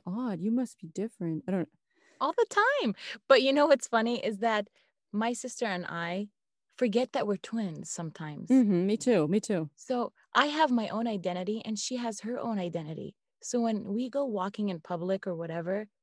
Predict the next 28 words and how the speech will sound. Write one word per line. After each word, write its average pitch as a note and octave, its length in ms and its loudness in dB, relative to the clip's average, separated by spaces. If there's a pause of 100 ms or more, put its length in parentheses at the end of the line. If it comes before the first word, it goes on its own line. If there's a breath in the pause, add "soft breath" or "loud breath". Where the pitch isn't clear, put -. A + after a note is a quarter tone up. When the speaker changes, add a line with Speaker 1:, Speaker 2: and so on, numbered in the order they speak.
Speaker 2:
I'm B3 80 -2
talking A#3+ 160 0
about F#3 180 -2
pre-covid G#3 500 -2
days E3+ 260 0
when E3+ 120 -4
we E3+ 100 -6
had, E3 280 -6 (220)
uh, D#3 240 -6
no E3 200 -4
masks E3+ 480 -8
on, C#3 240 -8
you D#3 100 -6
know? F#3 180 2
Speaker 1:
Yeah. F3 200 -4 (400)
Speaker 2:
People C#4+ 260 -4
would C#4 180 -4
stare G3+ 380 -2
at F#3+ 100 -4
us - 400 -12 (260)
and G#3 340 0 (280)
it B3 80 4
would B3+ 120 0
be, C4+ 100 -2
like, C#4 160 2
the - 160 0
oddest G#3+ 420 2
looks. - 460 -2